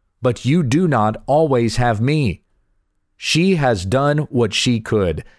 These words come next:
She has anointed my body beforehand for the burial.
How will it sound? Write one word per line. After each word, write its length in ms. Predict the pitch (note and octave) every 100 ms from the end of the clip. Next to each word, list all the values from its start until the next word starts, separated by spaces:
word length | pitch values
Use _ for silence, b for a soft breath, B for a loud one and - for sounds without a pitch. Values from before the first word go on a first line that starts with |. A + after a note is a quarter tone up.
| b b
She 220 | - F#3+
has 160 | D#3 C3
anointed 540 | B2 C3+ E3+ D#3+ A2+
my 400 | G#2+ B2+ E3+ F#3+
body 480 | C#3 C#3+ C#3+ A#2 G2+
beforehand 920 | A2+ A2 - F3 E3+ A#2 G2+ F2 F2+
for 140 | B2+
the 100 | A2
burial. 640 | G#2 C#3+ D#3+ A2 E2+ -